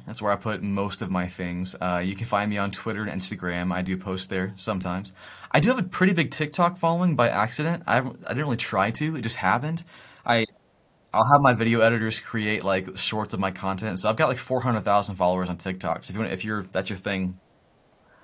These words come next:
uh, which, you know, I know TikTok can be addicting. So if you wanna just go over there and follow me and get some good stuff mixed in with the cat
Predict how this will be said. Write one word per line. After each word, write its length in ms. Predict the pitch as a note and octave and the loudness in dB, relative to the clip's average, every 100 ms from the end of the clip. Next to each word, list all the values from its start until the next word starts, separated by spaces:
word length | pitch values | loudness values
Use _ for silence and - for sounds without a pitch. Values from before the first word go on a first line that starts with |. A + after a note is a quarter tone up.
| _ _ - | _ _ 4
uh, 200 | G#2+ G#2 | 6 6
which, 240 | B2+ - | 4 2
you 60 | D3+ | 6
know, 60 | C3 | 8
I 120 | C3 | 10
know 180 | C3+ C3+ | 6 4
TikTok 400 | D3 - B2 - | 0 4 4 4
can 120 | A2 | 0
be 140 | G2+ | 0
addicting. 460 | F#2 A2+ A#2 F#2 F2 | 0 -4 -2 -4 -2
So 160 | G#2 | -2
if 80 | F#2 | -2
you 80 | A2 | 0
wanna 140 | A2 | -2
just 160 | F#2 F#2 | -2 -2
go 80 | G#2+ | -2
over 160 | G#2 | 0
there 140 | G2 F#2+ | 2 0
and 80 | F#2 | 2
follow 400 | G2+ A2+ A#2 A#2 | 4 6 6 4
me 320 | A2+ C3+ E3 - - - | 2 2 0 -6 -18 -8
and 180 | F#2+ G#2 | -2 0
get 240 | A#2+ - - | 0 0 -2
some 180 | A2+ | -2
good 180 | G#2 A2+ | 0 0
stuff 320 | - B2+ A#2 | 2 2 0
mixed 200 | - - | -4 -4
in 120 | A2 A2 | -2 -2
with 100 | - | -4
the 80 | |
cat 340 | - A2 G#2 | 0 2 2